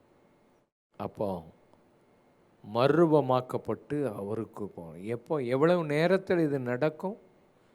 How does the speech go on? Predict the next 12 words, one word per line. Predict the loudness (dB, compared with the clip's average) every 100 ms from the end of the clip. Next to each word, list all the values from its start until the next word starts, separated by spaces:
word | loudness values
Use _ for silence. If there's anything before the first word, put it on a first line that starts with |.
| _ _
ஒரு | -2 0
இமைப்பொழுதில், | 0 0 4 6 4 2 2 6 6 4 -4 -12 -20 _ _ _ _ _ _ _ _ _ _ -12
உன் | -12 -12 _
கண் | 0 2 2 0
மூடி | -4 0 4 4 4 0 -12 _ _ _ -8
திறக்கிறதுக்கு | -2 -2 -2 2 2 2 -2 -8
முன்னால | -8 -4 -2 0 -2 -8 -12 _ _ _ _ _ _ _ _ _ _ _
இந்த | -6 -4
சம்பவம் | -4 0 0 6 8 8 2 -2
நடக்கும். | -2 2 4 2 -2 -6 -8 _ _ _ _ _ _ _ _ _ _ _ _ _ _ _ _ _ _ _ _ _ _ _ _ _ _
கடைசி | -4 2 2 4 2
எக்காலம். | 2 4 4 4